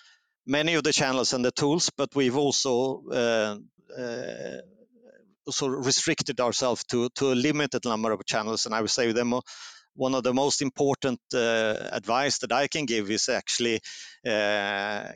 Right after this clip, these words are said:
give some real thought about what you want to achieve, uh, with your online marketing. Uh, chose few channels and, and focus on quality <laughs> instead of quantity, uh, is a, is a good tra-, uh, start,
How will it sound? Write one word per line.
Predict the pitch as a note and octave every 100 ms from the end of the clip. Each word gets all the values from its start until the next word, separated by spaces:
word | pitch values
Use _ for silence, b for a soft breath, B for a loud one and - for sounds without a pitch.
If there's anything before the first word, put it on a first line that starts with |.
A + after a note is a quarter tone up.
| - -
give | D3+ C#3+
some | - C3+ C3
real | C3 C#3+
thought | B2 D3+ C#3 B2+
about | A#2 A#2+ A#2
what | A#2 A#2 -
you | A#2+
want | A2+ A2+
to | A2+
achieve, | G2+ - C3 B2+ - - _ -
uh, | A#2+ A2 G#2+ G#2
with | G#2+ A2
your | A#2 A#2
online | A2 G#2 G#2+
marketing. | G#2 F#2+ G#2 - G#2+ C3 _ A#2+
Uh, | G#2+ G2+ G2 - B B B
chose | - D3 C#3 - - - _ _
few | - D#3 D#3+ E3
channels | - D3 B2+ G#2+ A#2 - - _ -
and, | B2 B2+ -
and | A#2+ B2 B2
focus | - E3 - C3
on | C3+
quality | - C#3 C#3 C3+ A#2+ G#2+ -
<laughs> | G3
instead | E3+ C#3 F#3 D#3 - C#3+ C3
of | C3 -
quantity, | C#3+ D3 D3+ B2 B2 F3 B B B B
uh, | C3 B2 B2 B2+
is | C#3+ A2+
a, | B2+
is | D3 C3+
a | C3
good | A#2+ C#3 A2 -
tra-, | D3 A#2
uh, | A#2+ A#2 C3 B2+ A#2 A2+ - A2+ A2
start, | - - C#3+ F3+ -